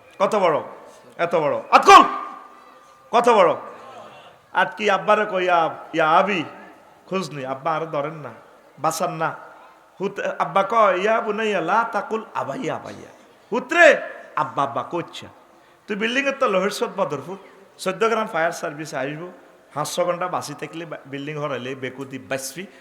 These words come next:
ন তুই শেষ। বালকুল লা ইলাহা ইল্লাল্লাহ।"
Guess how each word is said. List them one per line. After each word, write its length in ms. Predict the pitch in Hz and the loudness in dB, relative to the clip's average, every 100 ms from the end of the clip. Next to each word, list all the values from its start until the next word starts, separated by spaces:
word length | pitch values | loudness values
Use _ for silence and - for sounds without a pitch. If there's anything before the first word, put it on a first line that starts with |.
| - - | -20 -12
ন 80 | 113 | -12
তুই 100 | - | -10
শেষ। 260 | 127 131 123 - | -10 -10 -10 -2
বালকুল 480 | 151 160 208 277 - - - | 0 0 0 0 0 -12 -8
লা 380 | 113 156 202 196 - | -4 -2 -4 -8 -10
ইলাহা 380 | 143 110 107 - | -10 -8 -10 -14
ইল্লাল্লাহ।" 400 | - 104 92 - | -14 -14 -14 -16